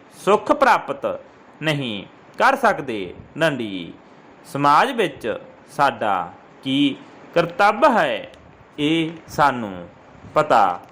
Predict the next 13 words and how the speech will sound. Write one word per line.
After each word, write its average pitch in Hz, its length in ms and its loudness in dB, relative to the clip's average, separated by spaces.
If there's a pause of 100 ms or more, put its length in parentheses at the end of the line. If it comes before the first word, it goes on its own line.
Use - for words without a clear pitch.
(260)
ਹੋਣਾ 170 320 2
ਚਾਹੀਦਾ 254 540 2
ਹੈ 151 380 0 (180)
ਡੰਡੀ। 113 560 -4 (420)
ਸਾਡੀ 107 580 0 (380)
ਬੋਲਬਾਣੀ 156 800 6 (400)
ਆਦਰ, 110 480 2 (440)
ਮਾਣ 160 320 6
ਸਤਿਕਾਰ 160 720 0 (580)
ਵਾਲੀ 120 520 2 (720)
ਹੋਣੀ 175 240 2
ਚਾਹੀਦੀ 240 540 4
ਹੈ। 143 420 2